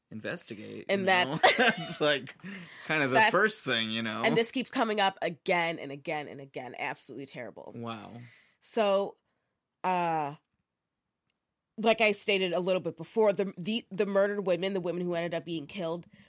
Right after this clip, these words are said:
Speaker 2: provided information to law enforcement about the other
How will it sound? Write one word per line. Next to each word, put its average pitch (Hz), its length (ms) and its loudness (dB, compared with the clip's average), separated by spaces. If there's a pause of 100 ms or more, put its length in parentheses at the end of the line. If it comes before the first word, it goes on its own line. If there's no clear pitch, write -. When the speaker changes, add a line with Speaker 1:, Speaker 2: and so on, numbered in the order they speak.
(140)
Speaker 2:
provided 214 580 4
information 180 680 -4
to 175 60 -4
law 170 240 2
enforcement 135 640 -6
about 143 300 -2
the - 200 -8
other 170 680 4